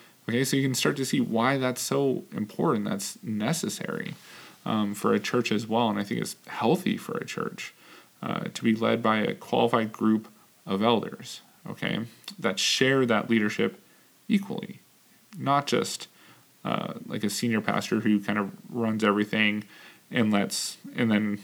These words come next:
with the expectation that everyone needs to follow what they want, okay? And so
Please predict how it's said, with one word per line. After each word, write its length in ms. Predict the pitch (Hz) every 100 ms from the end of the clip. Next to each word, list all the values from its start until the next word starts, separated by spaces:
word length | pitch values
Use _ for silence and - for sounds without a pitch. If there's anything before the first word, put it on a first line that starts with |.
| - -
with 140 | 107
the 100 | 104
expectation 560 | 98 - 101 - 101 107
that 180 | 104 -
everyone 300 | 101 101 101
needs 180 | 101 -
to 80 |
follow 520 | - - 98 - - 113
what 200 | - -
they 140 | -
want, 300 | - - - - - - _ _ _ _ -
okay? 260 | - 110 110 - - - - - - - - - - - - - - - - - - - -
And 220 | 143 139
so 420 | 190 190 175